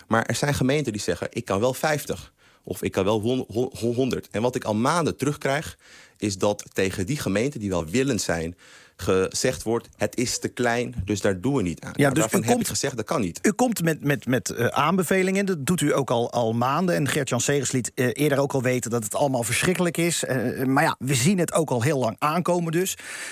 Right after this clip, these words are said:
Speaker 2: En u geeft aan, eh, dat, dat jullie wel actie ondernomen hebben, maar dat er niks gebeurd is. En toch denk ik bij mezelf: ja, de ChristenUnie is toch gewoon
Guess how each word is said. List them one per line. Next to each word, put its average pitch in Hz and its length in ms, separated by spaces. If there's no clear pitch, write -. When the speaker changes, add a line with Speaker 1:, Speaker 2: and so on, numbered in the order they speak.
Speaker 2:
En 196 160
u 202 80
geeft 196 280
aan, 190 260
eh, 175 300
dat, 170 180
dat 175 180
jullie 180 280
wel 165 260
actie 170 380
ondernomen 160 760
hebben, 127 160
maar 143 100
dat 165 120
er 160 80
niks 180 260
gebeurd 254 440
is. 123 120
En 180 200
toch 269 300
denk 165 180
ik 139 60
bij 147 100
mezelf: 143 200
ja, 165 100
de 170 100
ChristenUnie 196 680
is 202 200
toch - 360
gewoon 175 340